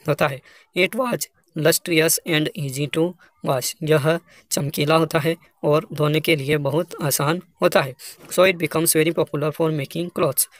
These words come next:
तो यह कपड़े बनाने के लिए बहुत पॉपुलर फाइबर है। We use many articles made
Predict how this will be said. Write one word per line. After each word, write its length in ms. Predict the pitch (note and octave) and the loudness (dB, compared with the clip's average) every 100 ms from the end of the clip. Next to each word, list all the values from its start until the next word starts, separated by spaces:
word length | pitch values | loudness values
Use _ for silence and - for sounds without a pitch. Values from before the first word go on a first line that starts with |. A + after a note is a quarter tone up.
| - | -4
तो 120 | F#3 | 0
यह 340 | F3+ D3+ D3+ F3 _ _ _ - | 4 4 2 -2 _ _ _ -4
कपड़े 240 | D3+ F#3 | 0 2
बनाने 320 | F3 C#3+ D3 | 2 0 -2
के 140 | D3 D#3+ | -2 -2
लिए 300 | C3+ D3 E3 _ - | -2 -4 -6 _ -2
बहुत 300 | D3 D3+ - - - - _ _ _ - - | 2 2 -2 -14 -20 -20 _ _ _ -6 0
पॉपुलर 420 | D#3+ - D3+ D#3+ | 0 2 4 4
फाइबर 440 | - D3 C3 F3 G#3+ _ - | 2 -2 2 0 0 _ -2
है। 140 | - A2+ _ _ _ _ _ _ _ _ _ - - - - | -2 -2 _ _ _ _ _ _ _ _ _ -18 -18 -18 -10
We 280 | E3+ G#3 G3 | -4 -4 -2
use 300 | F3 F3+ - | -2 -4 -4
many 320 | E3 D#3+ F#3+ | -2 -2 0
articles 580 | F3+ C#3+ D3 D#3 D3 - | 0 0 -4 -4 -2 -2
made 300 | D#3 D3 D#3 | -2 -2 -2